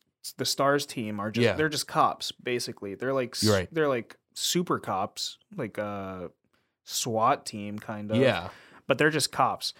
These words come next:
Speaker 1: Like, Resident Evil one and two, while, like, being pretty crazy scale in terms of, like, it's a whole ass city that
Speaker 2: Right.
Speaker 1: falls to this infection.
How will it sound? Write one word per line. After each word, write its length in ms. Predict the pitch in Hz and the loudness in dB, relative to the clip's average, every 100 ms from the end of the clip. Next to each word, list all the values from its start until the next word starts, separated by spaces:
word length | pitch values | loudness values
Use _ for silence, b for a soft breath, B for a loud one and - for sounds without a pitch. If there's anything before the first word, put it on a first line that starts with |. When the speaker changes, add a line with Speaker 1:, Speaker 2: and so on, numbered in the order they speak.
| b b b b b - | b b b b b -4
Speaker 1:
Like, 120 | 127 | 0
Resident 280 | 156 175 175 | 2 4 4
Evil 140 | 147 | 2
one 200 | 120 131 135 | 2 2 2
and 140 | 113 | -2
two, 460 | - 135 127 113 113 _ _ _ _ - | -2 0 0 0 -4 _ _ _ _ -14
while, 500 | 117 127 135 139 131 | -4 2 6 6 4
like, 220 | 123 107 120 | 0 -4 -8
being 340 | 113 139 131 117 | -2 0 -2 -4
pretty 300 | 143 135 113 - | -4 -4 -8 -10
crazy 380 | - 127 120 | -6 -4 -4
scale 640 | 113 - 113 117 117 113 - | -6 -6 -4 -2 -2 -4 -8
in 120 | 113 | -12
terms 340 | 113 127 117 117 | -8 -6 -4 -6
of, 180 | 113 117 | -6 -6
like, 480 | 110 104 101 _ _ _ _ _ | -6 -6 -10 _ _ _ _ _
it's 160 | 113 113 | -10 -8
a 60 | |
whole 340 | 104 123 120 117 | -6 -2 0 0
ass 220 | 110 110 | 0 -2
city 380 | - 113 113 110 | -2 -2 -4 -4
that 280 | 95 92 - _ - - | -4 -6 -8 _ -6 2
Speaker 2:
Right. 220 | 117 107 | 4 4
Speaker 1:
falls 200 | 110 - | 0 -4
to 100 | 117 | -6
this 360 | 101 98 - - - | -6 -4 -4 -6 -6
infection. 800 | 131 107 - 113 - - 98 107 | -6 -6 -4 -6 -4 -6 -6 -8